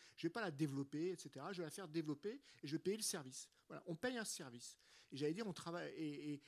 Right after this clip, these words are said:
la volonté de la conquête de la Lune aujourd'hui, euh, c'est la même chose. On va payer un service pour aller sur la Lune. Donc moi, je, je vous paye, euh, je suis la nasa, je vous donne, euh, trois cents millions et vous m'amenez sur la Lune.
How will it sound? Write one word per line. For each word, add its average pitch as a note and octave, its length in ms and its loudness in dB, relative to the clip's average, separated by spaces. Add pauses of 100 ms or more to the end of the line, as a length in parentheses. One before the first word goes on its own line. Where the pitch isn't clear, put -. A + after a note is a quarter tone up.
(120)
la C3+ 140 -2
volonté D#3+ 340 2
de C#3 60 -4
la B2+ 80 -2
conquête C#3+ 260 -4
de B2+ 80 -2
la B2+ 100 2
Lune A3+ 200 4
aujourd'hui, F3 520 2 (360)
euh, C3 100 0
c'est G3 240 2
la G#3+ 100 0
même G3 140 2
chose. F3+ 320 2
On D#3 40 -4
va D3 100 2
payer B3 260 2
un A#3+ 80 6
service G3+ 400 2
pour A3+ 240 -2
aller A3 140 2
sur - 100 0
la F#3 80 4
Lune. D3+ 160 2 (300)
Donc G3+ 200 4
moi, F#3 140 6
je, D3 280 8 (120)
je - 80 -2
vous D#3 100 6
paye, G3+ 300 8
euh, C3 220 4
je - 60 0
suis F3 100 2
la D#3 100 4
nasa, C#3 300 0
je F#3 100 -6
vous C#3+ 60 -6
donne, D#3 240 4
euh, B2+ 160 -2 (320)
trois F#3+ 160 6
cents G3+ 120 6
millions F3 400 8
et A#3 100 2
vous D#3+ 120 4
m'amenez D3+ 220 6
sur A3 140 0
la D3+ 100 2
Lune. C3 160 -2